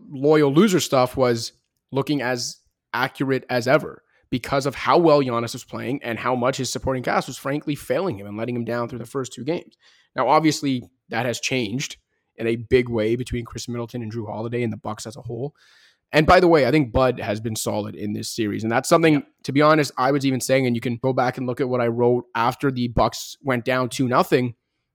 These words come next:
Speaker 1: The first point I wrote in that post was that, uh, I didn't think the Suns', um, offensive explosion in those first two games was about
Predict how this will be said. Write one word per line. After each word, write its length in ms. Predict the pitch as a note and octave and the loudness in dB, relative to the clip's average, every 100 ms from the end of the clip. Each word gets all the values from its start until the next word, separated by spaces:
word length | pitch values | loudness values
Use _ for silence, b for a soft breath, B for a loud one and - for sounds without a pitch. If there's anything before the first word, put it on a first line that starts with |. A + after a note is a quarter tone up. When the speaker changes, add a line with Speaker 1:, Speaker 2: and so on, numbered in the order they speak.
| _ _ _ - | _ _ _ -6
Speaker 1:
The 100 | B2+ | 2
first 240 | E3 D#3+ | 4 4
point 280 | - D#3+ D3+ | 4 4 4
I 120 | C#3+ | 2
wrote 360 | C3 B2+ D#3+ D3+ | 4 6 4 4
in 140 | C3 | 0
that 320 | A#2+ F3 - | 2 0 2
post 320 | - B2+ B2+ | 0 0 0
was 180 | C3 B2 | -2 -2
that, 320 | B2 A#2+ A#2+ _ b b b | 0 0 -2 _ b b b
uh, 240 | - A2+ G#2+ - | 0 0 2 2
I 80 | |
didn't 320 | C#3 D3+ D#3 B2+ | 4 6 6 4
think 600 | - - F3+ D3+ - _ _ _ _ - | -2 4 4 4 -4 _ _ _ _ -12
the 380 | B2+ B2+ B2+ B2 | 0 4 6 4
Suns', 720 | - - C#3 B2+ B2 A#2+ - _ _ _ _ - | 2 2 4 4 2 -2 -8 _ _ _ _ -10
um, 380 | - - - - - | -8 -8 -10 -6 4
offensive 580 | A#2+ B2 C#3 B2 C3 | 4 4 -2 -2 -4
explosion 480 | A#2 - C#3+ E3 D#3+ | -4 -2 4 6 6
in 60 | C3 | 2
those 140 | B2 | -2
first 220 | - B2+ | -2 -4
two 80 | C3+ | 0
games 160 | C3+ C3 | 0 4
was 160 | D3 C3+ | 2 2
about 380 | C#3 C3+ F#3 | 0 4 4